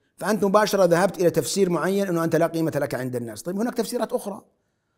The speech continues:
هناك احتمالات أخرى إنه لا، يعني عدم الترحيب لا يعني إنه،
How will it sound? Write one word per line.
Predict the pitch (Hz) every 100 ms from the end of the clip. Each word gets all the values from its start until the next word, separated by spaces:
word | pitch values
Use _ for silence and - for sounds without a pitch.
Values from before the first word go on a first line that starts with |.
| _
هناك | 185 233
احتمالات | - 220 233 233
أخرى | 240 - 214 294 _ _ _ _ -
إنه | 202 254 262 214
لا، | 226 311 - - 170
يعني | 156 165
عدم | - 202 214
الترحيب | 190 175 151 220 220
لا | 214 277
يعني | 269 202 208 226
إنه، | 180 170 196 208 -